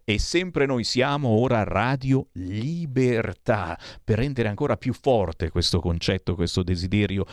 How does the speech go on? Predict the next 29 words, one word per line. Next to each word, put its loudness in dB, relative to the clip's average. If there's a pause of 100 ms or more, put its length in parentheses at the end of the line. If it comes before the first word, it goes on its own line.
(160)
di 0
libertà, 0 (220)
anche -2
la -4
vostra, -2
eh? 0 (160)
Anche 0
la 2
vostra 2
di 0
libertà, 0
perché -2
in -2
effetti 0 (180)
siete 0
liberi 0
di -2
dire 2
quello 2
che 0
volete 2
anche 0
in 0
questo 0
momento, 2 (260)
facendo -2
un -4
WhatsApp 0
al 2